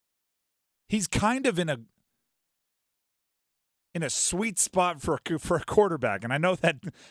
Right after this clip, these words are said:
how in the world is he in a sweet spot for a quarterback? They're one, one win, a billion losses. His coach just got fired. How? He gets to do the thing that every quarterback kinda wants to do, which is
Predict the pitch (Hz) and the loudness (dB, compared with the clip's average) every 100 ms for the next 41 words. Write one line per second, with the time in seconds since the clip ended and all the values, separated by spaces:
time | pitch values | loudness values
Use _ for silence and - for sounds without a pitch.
0 | - 190 220 196 156 143 196 185 151 - | -4 0 0 -2 -2 0 0 -2 -6 -6
1 | 175 151 - 180 180 - 170 143 151 131 | -4 -4 -4 -4 -6 0 0 2 -2 0
2 | 175 170 160 165 - 143 135 143 185 190 | 0 0 0 -2 0 -2 -2 -2 -2 -2
3 | 175 - - - 170 220 190 165 190 180 | -6 -8 -20 -4 2 2 2 0 0 0
4 | 123 127 104 196 196 175 156 175 180 - | -2 -4 0 0 0 -2 0 0 0 0
5 | 170 123 113 - 208 196 - 175 - 156 | -4 -4 -8 0 0 2 -2 -2 0 0
6 | 139 - 160 156 143 214 127 _ _ _ | 0 0 -2 0 2 2 2 _ _ _
7 | _ _ _ _ _ _ _ _ _ _ | _ _ _ _ _ _ _ _ _ _
8 | _ _ _ _ - 190 202 247 220 202 | _ _ _ _ -8 -4 0 -2 0 -2
9 | 240 175 214 202 185 160 190 202 175 - | -2 -2 -2 0 -2 0 0 0 -4 -2
10 | 196 202 196 196 - 190 208 190 196 180 | 0 2 0 -2 -4 -4 -2 -2 -4 -4
11 | 147 151 254 185 151 165 151 120 | -6 -2 0 0 -2 -2 -4 -6